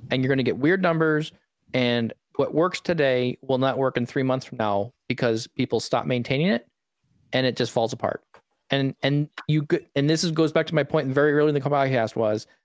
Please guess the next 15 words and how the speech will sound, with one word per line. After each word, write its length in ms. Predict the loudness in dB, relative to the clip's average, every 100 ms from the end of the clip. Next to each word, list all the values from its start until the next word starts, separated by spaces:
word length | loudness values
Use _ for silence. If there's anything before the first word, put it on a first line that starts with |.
| _ _ _ 0
without 380 | 2 2 0 2
that 180 | 0
steward, 500 | -2 -2 0 2 -2 -8 _ _ _ _ _
that 340 | 0 2 2 -4 _ _ _ _ _ _ _ _ _ _ _ _ _ _ _ 0
effort 480 | 0 2 -2 -2 _ _
to 80 | -6
continually 520 | -2 -2 0 0 0
keep 280 | 0 -2 0
that 200 | -2 0
data 260 | 0 0 -2
fresh 320 | -2 -2 -2 -4
and 180 | -4 -2
clean 320 | 0 0 -2
and 180 | -4 -2
working, 400 | -2 2 0